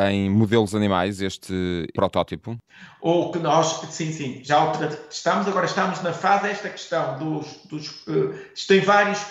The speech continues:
Speaker 2: vários pontos de desenvolvimento. Como,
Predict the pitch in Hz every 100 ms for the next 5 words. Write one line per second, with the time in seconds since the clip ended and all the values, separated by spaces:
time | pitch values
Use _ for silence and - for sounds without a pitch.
0 | - 156 190 196 160 - - 208 196 -
1 | 165 - - 160 175 151 160 156 139 127
2 | 113 - - _ _ _ _ 165 175 180
3 | 170